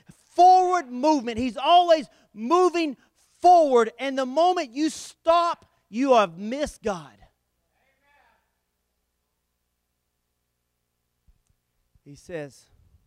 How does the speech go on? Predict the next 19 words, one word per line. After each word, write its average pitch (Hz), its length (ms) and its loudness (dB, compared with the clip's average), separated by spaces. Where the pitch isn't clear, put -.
"Get 170 120 -4
in 147 140 -10
battle 156 300 -6
formation." 139 580 -20
And 135 160 -14
then 156 140 -4
he 151 100 -6
calls 139 420 -10
for 127 140 -20
God. 117 140 -20
I 156 80 -8
wish 175 340 -4
we 170 120 -8
could 160 160 -8
understand 143 1000 -14
when 139 180 -14
Paul 170 440 -6
the 147 120 -14
Apostle, 147 580 -16